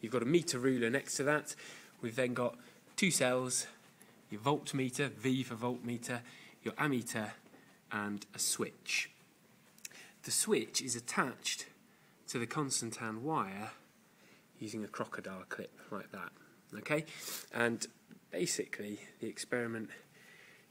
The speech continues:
is lovely and simple. The first thing we should do is take a potential difference reading so that we can find out what the voltage being given to circuit is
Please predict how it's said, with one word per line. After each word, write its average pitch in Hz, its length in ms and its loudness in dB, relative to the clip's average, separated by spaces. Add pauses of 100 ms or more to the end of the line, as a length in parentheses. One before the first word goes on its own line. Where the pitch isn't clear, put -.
(160)
is - 140 -10
lovely 123 680 2
and 104 120 -2
simple. - 440 -2 (400)
The - 60 -8
first 165 260 8
thing 135 180 6
we 123 80 2
should - 220 0
do 165 300 8 (560)
is 110 160 -6
take 113 320 0
a - 40 -8
potential - 420 -4
difference 139 420 -2
reading 143 400 2 (580)
so - 140 -12
that 98 100 -8
we 101 60 -8
can 107 160 -6
find 120 280 0
out 110 220 -2
what - 100 -6 (200)
the 104 80 -6
voltage 113 760 2 (720)
being 110 140 -2
given 113 200 -2
to - 80 -8
circuit 117 480 0
is 117 300 2